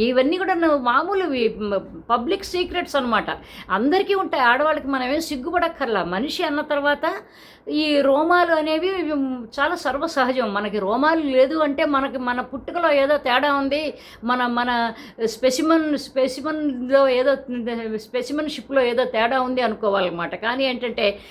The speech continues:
when everything is growing on here, everything, every hair is going, hair is growing on here, we don't have to be shi-, feel shy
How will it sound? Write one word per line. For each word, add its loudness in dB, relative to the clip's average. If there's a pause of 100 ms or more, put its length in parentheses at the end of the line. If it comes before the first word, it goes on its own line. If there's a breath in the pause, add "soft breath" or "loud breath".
(140)
when 6
everything 4
is 2
growing 0
on 2
here, 4
everything, -2 (100)
every 0
hair 2
is -2
going, 2 (100)
hair 2
is -8
growing 0
on -2
here, -2 (360 loud breath)
we -2
don't 2
have -2
to -2
be -6
shi-, -10
feel -2 (100)
shy 0